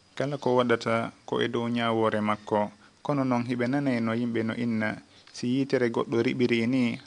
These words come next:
hare ko huunde kaari. Mo fitti e o sa'iɗo ko huunde kaari, sundu kaariru si aati e waktu kaarijo ko huunde kaari. Watta non jooni nde o yi'i ɗum, ma o nani ɗum wo, ko ko wi'aɗa huunde kaari,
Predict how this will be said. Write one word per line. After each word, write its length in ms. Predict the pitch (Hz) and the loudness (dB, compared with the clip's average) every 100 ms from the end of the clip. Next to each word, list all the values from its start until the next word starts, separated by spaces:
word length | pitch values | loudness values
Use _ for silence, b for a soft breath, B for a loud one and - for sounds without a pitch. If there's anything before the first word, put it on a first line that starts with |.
| - | -6
hare 220 | 120 117 | -2 0
ko 140 | 110 | 0
huunde 320 | 113 120 113 107 | 0 0 0 2
kaari. 360 | 104 98 95 98 - - - B B B B - | 2 2 -2 -8 -14 -20 -20 B B B B -10
Mo 120 | 120 | -8
fitti 480 | 117 143 - 127 123 | -4 -6 -4 -2 0
e 60 | 127 | 2
o 120 | 131 | 2
sa'iɗo 680 | - 117 123 123 117 113 - | 2 0 0 2 2 2 0
ko 100 | 113 | -4
huunde 340 | 127 127 113 110 | -2 0 0 2
kaari, 440 | 110 101 104 101 - - | 2 2 -2 -6 -8 -10
sundu 340 | 139 143 135 | -6 -2 -2
kaariru 500 | 123 123 120 117 113 | 2 2 2 0 -2
si 160 | - 120 | -4 -2
aati 380 | 123 123 120 113 | 0 0 0 0
e 60 | |
waktu 320 | 113 127 - | 2 0 -4
kaarijo 580 | 117 123 120 117 107 107 - | -2 0 2 2 0 0 -2
ko 100 | - | -2
huunde 320 | 117 139 120 | 0 0 0
kaari. 380 | 107 101 98 95 - - B B B _ | 2 2 2 0 -6 -20 B B B _
Watta 300 | 131 147 156 | -6 -4 -2
non 240 | 147 143 139 | -2 0 0
jooni 440 | 131 123 117 113 113 | 2 2 0 -2 -2
nde 140 | 123 | 0
o 80 | 127 | 2
yi'i 280 | 131 147 127 | 2 0 -2
ɗum, 260 | 120 110 98 | 0 -2 -2
ma 200 | 113 123 | 0 0
o 80 | 123 | 2
nani 220 | 135 131 120 | 2 0 0
ɗum 200 | 110 113 | 0 4
wo, 300 | 120 123 123 - | 6 4 2 -2
ko 140 | 143 | -2
ko 100 | 139 131 | 0 0
wi'aɗa 480 | 127 120 117 117 113 | 0 2 2 4 2
huunde 340 | 117 117 113 | 2 0 0
kaari, 440 | 110 123 110 113 | 2 4 4 2